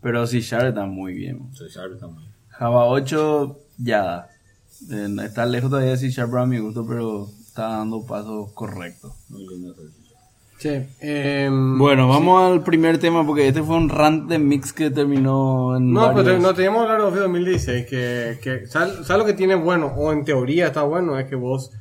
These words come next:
Speaker 3: em, vos te, te, tenés tu Word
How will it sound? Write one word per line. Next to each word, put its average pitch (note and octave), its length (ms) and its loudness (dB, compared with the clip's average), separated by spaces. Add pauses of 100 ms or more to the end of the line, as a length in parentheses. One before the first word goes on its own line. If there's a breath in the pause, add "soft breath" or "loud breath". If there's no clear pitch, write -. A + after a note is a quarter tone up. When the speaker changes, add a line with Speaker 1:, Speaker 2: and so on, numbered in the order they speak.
(360 soft breath)
Speaker 3:
em, A#2 500 -6
vos B2+ 320 -8
te, B2+ 380 -4 (120)
te, A#2+ 160 -10 (160)
tenés B2 260 -4
tu D3 100 -4
Word C#3 280 0